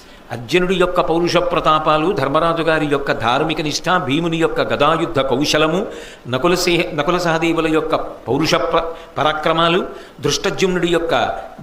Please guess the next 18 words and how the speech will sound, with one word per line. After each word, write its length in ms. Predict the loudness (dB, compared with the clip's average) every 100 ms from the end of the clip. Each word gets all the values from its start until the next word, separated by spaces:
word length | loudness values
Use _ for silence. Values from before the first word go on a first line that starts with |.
| -4
జనన 240 | 0 2
విశేషము, 600 | 2 2 2 2 2 0 0
ద్రుపదుడు 320 | 0 0 0
చేసినటువంటి 1000 | 0 0 0 -2 -2 -2 0 0 0 -4 -6
యజ్ఞము, 560 | -6 0 2 2 0 -4 -12 -18 -20 -10
శ్రీకృష్ణ 460 | -2 0 0 0 0
పరమాత్మ 540 | 2 2 2 0 0
యొక్క 260 | 0 0 -2
అండ, 380 | -2 -2 0 0 0 -4 -8 -12 -8
ఇవేవీ 640 | 0 4 6 6 4 0
తెలియనటువంటి 760 | -2 -2 0 0 0 -2 -2 0
వాడు 240 | 2 2
కాడు 320 | 2 2 2
దుర్యోధనుడు. 800 | 0 2 2 2 -2 -4 -10 -16 -20 -20 -12 -4
తెలిసి 640 | -2 0 2 2 2 0 -4 -4
ఆ 400 | -2 0 -2 -4 -6 -8
యుద్ధమనేటటువంటి 1040 | -6 -4 0 2 4 2 2 2 0 0 -2
మహాసముద్రం, 920 | -2 0 2 4 2 0 0 0 0